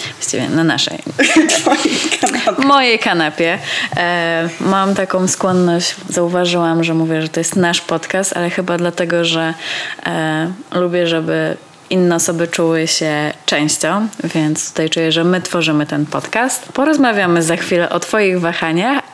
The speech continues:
Speaker 1: ale może na początek opowiedz naszym słuchaczom, kim jesteś, czym się zajmujesz,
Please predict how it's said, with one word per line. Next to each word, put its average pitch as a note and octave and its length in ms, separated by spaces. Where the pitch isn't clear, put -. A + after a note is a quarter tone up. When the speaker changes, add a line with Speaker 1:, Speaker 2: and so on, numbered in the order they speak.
Speaker 1:
ale G3 380
może F#3 240
na E3+ 120
początek G3 560
opowiedz D#3+ 640
naszym G3+ 420
słuchaczom, F#3 720
kim B3 240
jesteś, G3 840
czym F#3 180
się F#3 160
zajmujesz, E3+ 1160